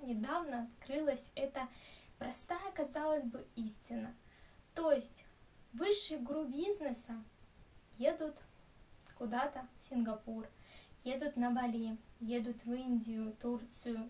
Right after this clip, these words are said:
Египет, ещё какие-то другие страны и фотографируют нам оттуда красоты. Также говорят о том, что вы этого можете добиться. Да, на самом деле можем добиться, но пока мы работаем,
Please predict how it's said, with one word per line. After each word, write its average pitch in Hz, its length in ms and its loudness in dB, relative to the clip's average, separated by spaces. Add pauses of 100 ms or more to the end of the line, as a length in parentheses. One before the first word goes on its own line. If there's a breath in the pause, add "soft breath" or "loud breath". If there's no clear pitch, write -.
Египет, 240 640 0 (120)
ещё 269 240 -4
какие-то 277 420 -2
другие 233 360 0
страны 226 460 -4 (520 loud breath)
и 269 180 -2
фотографируют 254 960 -4
нам 226 240 0
оттуда 233 340 -2
красоты. - 640 -4 (500 loud breath)
Также 330 280 -2
говорят 277 580 2
о 254 60 -6
том, 302 280 0
что 240 300 -4 (460)
вы 240 180 2
этого 269 460 0
можете 247 480 0
добиться. 233 640 -4 (220)
Да, 285 280 6
на 285 100 2
самом 302 320 -2
деле 302 300 -2
можем 247 360 2
добиться, 240 500 2
но 220 120 0
пока 240 300 0
мы 240 140 6
работаем, 233 600 2